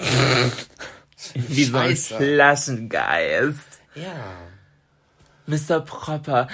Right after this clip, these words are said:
Speaker 2: Naja,
Speaker 1: Ich,
Speaker 2: also
Speaker 1: wäre Mister Proper so deine Fantasy optisch, wenn da jetzt so der Mister Proper in der <laughs> Wohnung steht?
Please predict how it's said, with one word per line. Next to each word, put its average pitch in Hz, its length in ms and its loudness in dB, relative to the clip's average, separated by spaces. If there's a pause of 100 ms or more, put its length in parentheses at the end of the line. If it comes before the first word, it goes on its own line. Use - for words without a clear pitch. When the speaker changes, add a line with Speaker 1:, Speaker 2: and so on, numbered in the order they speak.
(160)
Speaker 2:
Naja, 208 400 8
Speaker 1:
Ich, 143 60 0
Speaker 2:
also 180 240 0 (120)
Speaker 1:
wäre 233 300 6
Mister 240 320 4
Proper 190 680 4 (160)
so 151 140 2
deine 143 560 4
Fantasy 143 800 2 (520)
optisch, 139 760 2
wenn 131 200 2
da 143 120 8
jetzt 135 200 4
so 131 100 -2
der 127 140 4
Mister 135 320 0
Proper 139 500 4
in 160 80 6
der - 200 0
<laughs> - 220 -6 (400)
Wohnung 160 160 2
steht? - 560 -6